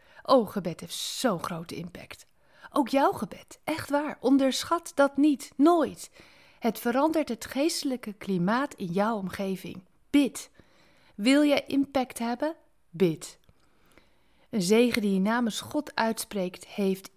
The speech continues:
eeuwigheidswaarde. Elke transformatie begint bij gebed. In gebed spreek je uit wat je voor je ziet, waar je van droomt, wat je verlangt, en dan komt het. Je verbindt je ziel met God.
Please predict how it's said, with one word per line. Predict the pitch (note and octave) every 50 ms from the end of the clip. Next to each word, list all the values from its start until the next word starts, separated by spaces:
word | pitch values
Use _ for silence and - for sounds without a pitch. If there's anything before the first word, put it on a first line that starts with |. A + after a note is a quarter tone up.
| _ _
eeuwigheidswaarde. | - A3+ G3+ G3 F#3 E3+ D#3+ - - D#3+ - D#3+ - - - - D#3 D3 D3+ D#3 E3 F#3 - - _ _ _ _ _ _ _ _ _ - - _ - _ _ _ _
Elke | - D4+ D#4 E4 F4 F#4 F4 - D#4+
transformatie | - - D4 C#4+ C4 - - C4 A#3 G#3 F3+ F3 E3+ - - G#3+
begint | G3 A3 F3 - - C#4+ C4 A#3 -
bij | - F#3
gebed. | F3+ - E3+ E3+ - F#3+ - - - - - - _ _ _ _ _ _ _ _ _ _ -
In | - C4 A#3
gebed | A3+ G3 C4 C4+ C4+
spreek | - - - B3 G3+ F#3 -
je | - - _
uit | - - A#3+ C4 C#4+ - -
wat | A3 F3+ -
je | - E3
voor | - - G3 G3+ G3 G3+ A3+
je | A#3+ B3
ziet, | A3+ - C#4 D4+ F4+ - - - _ _ _ _ - -
waar | - G#3+ G3+ G#3
je | G#3 G3
van | - G3 F3 E3
droomt, | E3 - F#3 F#3 F3 F3 F#3+ A3+ B3+ - -
wat | - G#3 -
je | - F3
verlangt, | - F#3+ F3+ F3 E3+ F3 F#3 G#3+ A#3+ C#4 C#4+ - - - - - - - -
en | - G#3 F#3+ F3+
dan | - C4 C4+ B3+ -
komt | - A#3+ A3+ F#3 E3 -
het. | - - _ - - _ _ _ _ - -
Je | - A3+ F#3
verbindt | - G#3 G3 F#3 E3+ F3 C4+ D#4 F4 F4 - -
je | G#3+ F#3
ziel | D#3+ D3+ D#3+ F#3 G#3+ A3+ A#3+ B3+ B3+ B3+ B3+ A#3+
met | A#3 A3 - -
God. | - - - - - - - - -